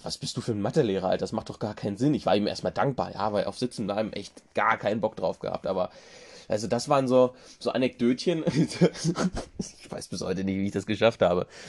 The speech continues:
Ich hatte allgemein immer mehr Glück als Verstand. Jetzt würde, äh, Dominik kommen und sagen, ähm, „Mensch, äh,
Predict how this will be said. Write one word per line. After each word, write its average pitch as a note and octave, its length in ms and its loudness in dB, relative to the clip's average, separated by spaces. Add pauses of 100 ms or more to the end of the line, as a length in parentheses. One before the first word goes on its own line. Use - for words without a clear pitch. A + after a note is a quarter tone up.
(120)
Ich G#2+ 100 0
hatte G#2+ 240 4
allgemein G#2 400 2
immer F#2+ 160 0
mehr F#2+ 160 0
Glück G2+ 180 -2
als G2 180 0
Verstand. G#2+ 380 -2 (1200)
Jetzt F#2+ 160 -8
würde, F#2+ 520 2
äh, F2+ 40 -2
Dominik G#2 380 -2
kommen G#2+ 180 -2
und G2+ 120 -2
sagen, G2 520 -2 (120)
ähm, D#2+ 280 -10 (280)
„Mensch, G2+ 320 -4
äh, - 120 -8